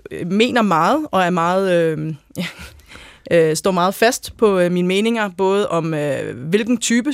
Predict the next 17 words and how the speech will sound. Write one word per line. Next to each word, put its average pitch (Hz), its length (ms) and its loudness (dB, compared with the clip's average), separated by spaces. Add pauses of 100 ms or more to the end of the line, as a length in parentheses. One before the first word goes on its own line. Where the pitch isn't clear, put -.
(100)
journalistik 220 640 -2
og, 160 280 2 (140)
og 170 100 -2
medier, 208 340 0
jeg 185 120 0
har 175 80 -2
lyst 185 180 -2
til 208 100 -2
at, 147 340 -2
at, 156 140 -6 (160)
at 165 120 0
være 160 120 0
en 156 100 -2
del 247 240 2
af 220 160 2
og 156 100 -2
drive. 214 300 2